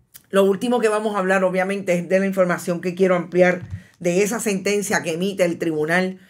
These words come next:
Apelativo en contra de Miguel Romero y de la Junta de Subasta, asumiendo la,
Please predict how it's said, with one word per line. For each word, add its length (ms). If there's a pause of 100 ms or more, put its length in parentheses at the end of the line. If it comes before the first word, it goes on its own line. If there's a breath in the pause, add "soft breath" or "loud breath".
(220 soft breath)
Apelativo 800
en 200
contra 640 (120)
de 260
Miguel 280
Romero 640
y 280
de 120
la 100
Junta 320
de 120
Subasta, 600 (720 soft breath)
asumiendo 680
la, 360